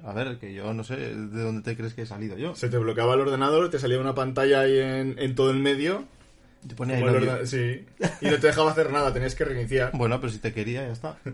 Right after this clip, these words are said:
Speaker 1: No, o
Speaker 2: <laughs> Te
Speaker 1: sea,
Speaker 2: quería, te quería.
Speaker 1: es
Speaker 2: Pero
Speaker 1: un poco como el de Parque Jurásico, el de, "Ah, ah, no has dicho la palabra mágica". <laughs>
Speaker 2: te quería, pero para si-, todo para él, ¿eh? O sea, no te dejaba hacer nada.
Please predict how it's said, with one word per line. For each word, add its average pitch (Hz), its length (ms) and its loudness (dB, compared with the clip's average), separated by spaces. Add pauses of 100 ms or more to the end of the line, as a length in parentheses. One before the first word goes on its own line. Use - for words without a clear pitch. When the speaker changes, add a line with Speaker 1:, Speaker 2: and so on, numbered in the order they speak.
(280)
Speaker 1:
No, 131 180 -4
o 127 40 -6
Speaker 2:
<laughs> - 20 -8
Te 110 60 -6
Speaker 1:
sea, 135 100 2
Speaker 2:
quería, 131 200 4
te 127 100 2
quería. 113 380 -2
Speaker 1:
es 117 120 -4
Speaker 2:
Pero 131 180 4
Speaker 1:
un 123 60 2
poco 175 240 2
como 127 180 0
el 120 140 2
de 120 80 0
Parque 135 240 -4
Jurásico, 151 460 -4
el 110 60 -4
de, 113 80 -4
"Ah, 170 380 -2
ah, 254 60 -6
no 180 80 -4
has 156 80 -4
dicho 165 180 -8
la 160 100 -4
palabra 156 300 -2
mágica". 190 480 -8 (220)
<laughs> 214 240 -2
Speaker 2:
te - 100 0
quería, 131 380 0
pero 131 180 2
para 110 240 2
si-, 117 140 -6
todo 139 340 0
para 120 240 4
él, 104 160 4
¿eh? 147 160 0
O 127 80 0
sea, 113 160 -4
no 110 140 -4
te 135 80 0
dejaba 139 240 0
hacer 147 200 -2
nada. 113 380 -4